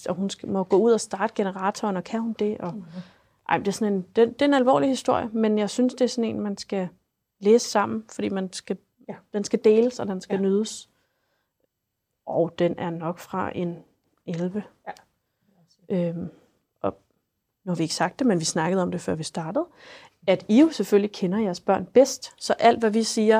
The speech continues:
Speaker 1: er sådan cirka alder.
Speaker 2: Mhm.
Speaker 1: Og hvis man har et, et barn, som, øh, som nemt kan blive, øh,
Speaker 2: Forskrækket.
Speaker 1: overvældet
Speaker 2: Ja.
Speaker 1: eller trist, så kan det godt være, at man skal vente, til man er tretten.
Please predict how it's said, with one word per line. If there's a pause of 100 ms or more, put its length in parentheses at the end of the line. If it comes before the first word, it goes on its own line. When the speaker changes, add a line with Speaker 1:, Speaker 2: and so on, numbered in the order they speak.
Speaker 1:
er
sådan
cirka
alder. (280)
Speaker 2:
Mhm. (200)
Speaker 1:
Og
hvis
man
har
et, (180)
et
barn,
som,
øh,
som
nemt
kan
blive,
øh, (760)
Speaker 2:
Forskrækket. (120)
Speaker 1:
overvældet
Speaker 2:
Ja.
Speaker 1:
eller
trist, (480)
så
kan
det
godt
være,
at
man
skal
vente,
til
man
er
tretten.